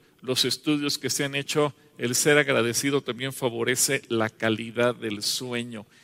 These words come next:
Yo eso no lo había pensado realmente, pero imagínate a alguien que te dice, "Es que no puedo dormir", y que le preguntaras, "¿Y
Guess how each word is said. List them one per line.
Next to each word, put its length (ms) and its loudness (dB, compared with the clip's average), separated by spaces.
Yo 160 6
eso 240 2
no 140 0
lo 80 8
había 220 4
pensado 880 0
realmente, 760 2
pero 460 8
imagínate 480 0
a 40 6
alguien 200 -2
que 80 -18
te 140 2
dice, 400 2
"Es 120 4
que 120 -4
no 120 -8
puedo 340 2
dormir", 480 -4
y 60 -18
que 160 2
le 80 2
preguntaras, 760 0
"¿Y 160 -2